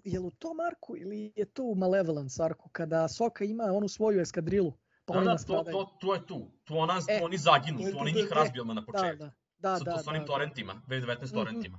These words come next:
Speaker 1: mhm, da, da, da.
Speaker 2: X i Kicker i ostala ekipa.
Speaker 1: Da, ono, vrate se njih, ono, koliko?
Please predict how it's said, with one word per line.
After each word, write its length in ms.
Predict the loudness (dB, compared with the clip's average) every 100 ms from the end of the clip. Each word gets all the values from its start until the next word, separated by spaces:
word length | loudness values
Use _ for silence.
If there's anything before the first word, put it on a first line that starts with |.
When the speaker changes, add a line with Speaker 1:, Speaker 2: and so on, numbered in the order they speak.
| -8
Speaker 1:
mhm, 260 | -4 -4 -4
da, 200 | -2 0
da, 140 | -2
da. 120 | -6 -8
Speaker 2:
X 480 | 0 0 0 -8 -14
i 580 | -8 -6 -4 -6 -8 -12 -20 -20 -20
Kicker 460 | -14 -14 -8 -4 -4
i 640 | -4 -6 -8 -10 -12 -12 -8
ostala 420 | -10 -10 -12 -12
ekipa. 440 | -14 -18 -20 -20 -20 _ -2
Speaker 1:
Da, 140 | 0
ono, 240 | 2 0
vrate 500 | -2 0 -2 -4 -16
se 120 | -12 -10
njih, 220 | -10 -6
ono, 160 | -6 -4
koliko? 540 | -2 -2 -2 -8 -10